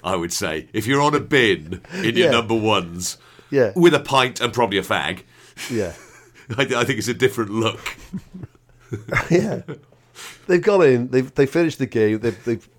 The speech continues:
Speaker 2: met all the fans, that got, they've done the Red Wall thing, they meet all the fans, they, they're all Ukrainian boys. They go, they go back in. Rob Page, I'd love to have been in the change room, listen to what Rob Page had to say.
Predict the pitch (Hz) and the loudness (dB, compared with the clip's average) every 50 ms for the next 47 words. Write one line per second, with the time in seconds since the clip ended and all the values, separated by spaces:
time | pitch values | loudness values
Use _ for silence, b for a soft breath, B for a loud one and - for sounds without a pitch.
0 | - 143 127 139 147 143 147 143 139 - - 131 120 117 107 110 113 117 - - | -14 -6 -6 -4 0 0 0 0 0 0 0 2 2 2 0 -4 -10 -12 -6 -4
1 | 123 113 - 120 113 113 117 110 113 110 107 123 131 127 110 107 107 107 104 101 | -4 -2 0 -2 -2 -2 -2 -2 -2 0 2 2 0 0 2 0 0 0 0 -2
2 | - - 107 107 104 104 95 - _ _ _ _ _ - 107 95 104 110 110 104 | -2 -4 -2 -2 -4 -6 -10 -16 _ _ _ _ _ -12 -8 -8 -6 -6 -6 -6
3 | 95 92 - - 98 98 101 95 90 90 85 85 _ - 92 87 92 98 101 98 | -6 -8 -8 -8 -6 -6 -6 -6 -8 -10 -12 -14 _ -14 -10 -6 -4 -4 -2 -4
4 | 92 92 95 90 - - 113 107 101 101 98 82 98 107 104 107 98 - - b | -4 -6 -8 -12 -10 -8 -6 -6 -4 -6 -6 -4 -4 -4 -4 -4 -6 -10 -16 b
5 | b b b b b b b b b b _ - 85 92 101 - - _ _ - | b b b b b b b b b b _ -18 -12 -12 -12 -12 -12 _ _ -10
6 | 113 98 104 95 - - 123 120 - - 120 110 110 110 110 104 - _ _ _ | -6 -4 -4 -6 -4 -4 -6 -6 -6 -6 -6 -4 -4 -4 -6 -8 -12 _ _ _
7 | _ _ _ - 120 120 123 120 - - - 117 113 113 104 - 110 113 117 117 | _ _ _ -4 0 0 0 2 2 2 2 2 0 -2 -4 -4 -4 -4 -2 0
8 | 120 131 110 - 101 87 95 90 87 87 85 - - 104 95 87 - 90 90 87 | 0 -2 -2 -2 -8 -10 -8 -10 -10 -10 -12 -8 -6 -6 -6 -6 -8 -10 -12 -14
9 | - _ _ _ _ _ - 120 104 - - 104 92 90 - - 104 98 - - | -16 _ _ _ _ _ -10 -10 -10 -8 -10 -10 -8 -8 -8 -8 -8 -4 -2 -2
10 | - 104 92 87 82 76 - - - - 87 82 | -2 -2 -4 -8 -16 -20 -20 -20 -14 -14 -14 -14